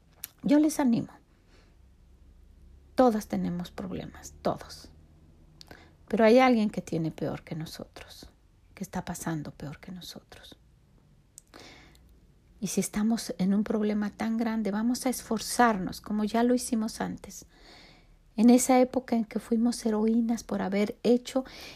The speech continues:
esa hazaña que requería, requería todo nuestro valor.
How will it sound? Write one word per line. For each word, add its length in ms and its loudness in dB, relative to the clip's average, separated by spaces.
esa 300 8
hazaña 560 4
que 160 -2
requería, 640 -2
requería 600 0
todo 300 4
nuestro 380 -2
valor. 340 -8